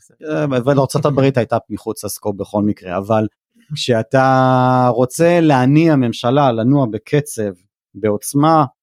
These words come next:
היה צריך פתרון, איזשהו הסדרה, והפתרון שאני יזמתי היה שבואו נביא את העננים לישראל. אחרי עבודת מטה באמת של שנה, עם שיחות עם הרבה, כל הרגולטורים, מי המפקח על הבנקים, הביטוח, על כל מה שאתם רוצים,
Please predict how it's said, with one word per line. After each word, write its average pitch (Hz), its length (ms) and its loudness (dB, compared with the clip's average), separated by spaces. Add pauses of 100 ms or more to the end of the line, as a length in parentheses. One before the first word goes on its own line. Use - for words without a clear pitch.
(200)
היה 120 100 -4
צריך - 240 -6
פתרון, 123 580 0
איזשהו 110 500 -6
הסדרה, 95 500 -6
והפתרון 120 840 0 (460)
שאני 127 480 2
יזמתי 143 480 2
היה 113 280 2
שבואו 117 460 0
נביא 120 360 0
את 123 120 -10
העננים 110 520 0 (100)
לישראל. 110 600 -4 (340)
אחרי 113 400 0
עבודת 123 500 0
מטה 120 240 0
באמת 113 340 2
של 110 160 -4
שנה, 113 320 0
עם 131 100 2
שיחות - 360 -6
עם 107 100 -2
הרבה, 95 200 -8
כל 143 280 2
הרגולטורים, 110 760 0
מי 110 80 0
המפקח 107 420 -6
על 101 60 -4
הבנקים, 113 360 -2
הביטוח, 107 440 -2
על 95 60 -4
כל 120 160 -2
מה 113 120 -2
שאתם 104 300 -12
רוצים, 156 500 -6